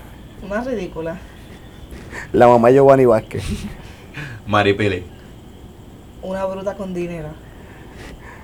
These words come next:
Speaker 2: Perrea con, perrea con varilla.
Speaker 3: Ya lo vieron, tú la viste, eh, Rick. Eso, eso fue como un perreo combativo de ella, el último video que ella tiró que salió
Speaker 2: Sí,
Speaker 3: como que
Speaker 2: yo, yo
Speaker 3: en
Speaker 2: creo
Speaker 3: el
Speaker 2: que
Speaker 3: gym.
Speaker 2: sí. Sí,
Speaker 1: Wow,
Speaker 2: yo creo que ella
Speaker 1: esa
Speaker 2: quería.
Speaker 1: mujer no tiene nada de ritmo. Si así chicha, no hay problema.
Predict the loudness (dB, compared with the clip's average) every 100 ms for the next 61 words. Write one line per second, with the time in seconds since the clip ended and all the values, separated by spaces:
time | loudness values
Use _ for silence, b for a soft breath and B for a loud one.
0 | B -20 -18 -18 -6 2 6 8 8 6
1 | 4 2 6 8 8 6 6 6 4 0
2 | -4 0 2 2 0 -4 -4 -4 -4 0
3 | 0 0 -2 -4 -4 -6 -8 -6 -4 -2
4 | -2 -2 -2 -4 -2 0 0 0 0 0
5 | 2 2 2 0 -4 -4 -2 -2 0 -2
6 | -2 -6 -4 -2 4 6 6 4 4 2
7 | 4 4 6 6 6 4 2 0 -6 -20
8 | -20 -6 2 4 6 6 4 4 4 4
9 | 0 -2 -4 -4 -4 -4 -2 -2 -2 -6
10 | -8 -8 -10 -16 -20 -20 -20 -20 -20 -12
11 | -10 -8 -10 -12 -10 -10 -10 -14 -18 -16
12 | -16 -16 -16 -16 -16